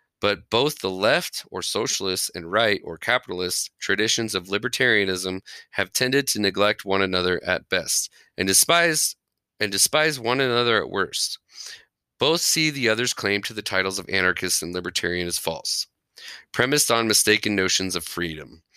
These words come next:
They accordingly, they accordingly emphasize different concer-, conceptions of liberty. The left is,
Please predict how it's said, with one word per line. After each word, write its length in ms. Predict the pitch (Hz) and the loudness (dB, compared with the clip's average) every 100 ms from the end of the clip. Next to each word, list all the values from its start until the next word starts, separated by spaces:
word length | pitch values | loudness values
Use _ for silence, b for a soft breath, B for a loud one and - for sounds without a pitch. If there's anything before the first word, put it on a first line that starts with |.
| B B - | B B 0
They 120 | 202 | 2
accordingly, 800 | 190 180 185 160 123 120 117 - - | 4 2 4 4 4 4 2 -2 0
they 180 | 104 104 | 4 4
accordingly 760 | 101 - 175 170 139 113 107 | 2 2 4 4 2 2 2
emphasize 540 | 110 127 - 104 98 | 0 -2 0 2 0
different 360 | - 131 143 - | -2 -4 -4 -4
concer-, 440 | - 113 104 101 - _ | -4 -2 0 0 -2 _
conceptions 580 | 110 98 120 - 104 95 | -4 0 0 0 -4 -6
of 120 | 90 | -2
liberty. 400 | 131 117 85 85 B B B | 0 0 -4 -10 B B B
The 60 | 104 | 0
left 280 | 110 135 - | 2 2 0
is, 240 | 120 - | -2 -2